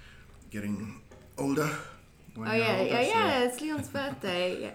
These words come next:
Speaker 1: <laughs> Was.
Speaker 2: Was,
Speaker 1: Was.
Speaker 2: sorry. Well, you can have three. <laughs> His cake is just there in the background
Speaker 1: Yeah.
Speaker 2: for our post-podcast.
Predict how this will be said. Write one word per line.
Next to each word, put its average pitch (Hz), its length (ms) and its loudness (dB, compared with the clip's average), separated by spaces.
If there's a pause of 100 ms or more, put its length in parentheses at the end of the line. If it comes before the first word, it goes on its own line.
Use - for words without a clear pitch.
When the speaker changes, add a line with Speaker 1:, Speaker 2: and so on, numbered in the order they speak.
Speaker 1:
<laughs> - 100 -16
Was. 123 440 -2
Speaker 2:
Was, 196 280 2
Speaker 1:
Was. - 60 -6
Speaker 2:
sorry. 190 360 0
Well, 196 120 2
you 254 60 0
can 339 120 2
have 294 180 0
three. 214 400 0 (500)
<laughs> - 440 -10
His 233 180 0
cake 247 360 6
is 208 120 2
just 226 260 -2
there 208 180 0
in 196 100 -2
the 185 80 -4
background 180 640 -4
Speaker 1:
Yeah. 110 560 -2
Speaker 2:
for 214 160 -2
our 196 240 6
post-podcast. 214 1040 0